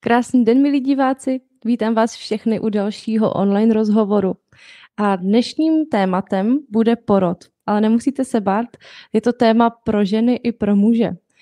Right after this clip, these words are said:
A o tom víc už nám poví náš dnešní host, Lucie Groverová. Dobrý den, vítám vás, Luci.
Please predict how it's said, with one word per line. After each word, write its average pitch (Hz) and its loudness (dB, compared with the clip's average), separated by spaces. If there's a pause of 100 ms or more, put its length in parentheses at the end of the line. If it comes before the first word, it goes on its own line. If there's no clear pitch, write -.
(280)
A 202 -2 (460)
o 240 0
tom 254 2
víc 226 -2
už 220 -4
nám 220 0
poví 226 0
náš 220 -2
dnešní 208 -2
host, 190 -4 (220)
Lucie 220 -2
Groverová. 202 0 (120)
Dobrý 226 0
den, 247 4
vítám 233 -2
vás, 208 -2
Luci. 190 -6